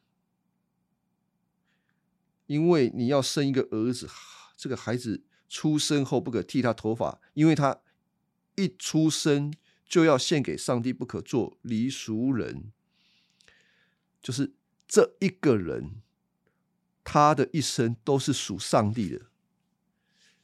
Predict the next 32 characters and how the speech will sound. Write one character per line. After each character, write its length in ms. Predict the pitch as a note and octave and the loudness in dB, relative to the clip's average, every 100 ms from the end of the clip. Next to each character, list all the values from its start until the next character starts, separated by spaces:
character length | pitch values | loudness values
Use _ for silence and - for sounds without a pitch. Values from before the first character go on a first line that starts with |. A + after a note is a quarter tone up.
| _ | _
这 160 | G#3+ | 6
个 100 | G3+ | 8
人 180 | E3+ C#3 | 8 8
主 160 | B2+ A#2+ | 4 0
权 180 | A#2+ B2 | 2 4
在 220 | C#3 B2+ | 4 2
谁 220 | - - | -2 -2
身 180 | G2+ A2 | -2 -2
上？ 220 | A#2+ G2+ | -2 -4
在 100 | A2 | -4
上 180 | A#2 C#3 | 0 0
帝 200 | B2+ A2 _ _ | 0 -2 _ _
身 260 | - A#2+ A2 | -6 -2 0
上。 240 | G#2+ G2+ - | 0 -4 0
是 140 | F#3 | 2
属 240 | - B2 | 2 0
谁 240 | G#2+ - G#2 | 0 0 0
的？ 100 | A2+ | 0
是 140 | C#3+ | 0
属， 160 | A#2+ G#2+ | -4 -6
是 240 | - E3+ | -2 -2
属 400 | C3 - C3+ G2+ | -2 -2 0 0
上 320 | - E3+ C3+ | 4 4 4
帝 160 | B2 B2+ | 2 0
的， 140 | - - - - | -2 -8 -20 4
不 180 | D#3 E3+ | 8 8
是 180 | A3+ | 8
属 260 | F3+ - A#2 | 4 4 2
他 200 | B2+ C#3+ | 4 4
自 220 | C#3+ F3+ | 4 0
己 200 | B2+ G#2+ | 0 -4
的。 260 | E2 F2 | -6 -8